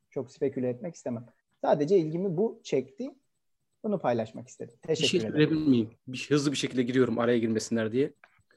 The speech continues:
Speaker 2: Evet, bunu anladı. Ama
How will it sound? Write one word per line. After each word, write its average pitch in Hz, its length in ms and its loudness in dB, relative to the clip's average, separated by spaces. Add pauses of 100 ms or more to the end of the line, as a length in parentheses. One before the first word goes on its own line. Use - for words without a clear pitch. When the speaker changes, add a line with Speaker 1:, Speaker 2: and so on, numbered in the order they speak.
(220)
Speaker 2:
Evet, 165 300 6
bunu 175 200 10
anladı. 170 540 6 (1300)
Ama 160 380 4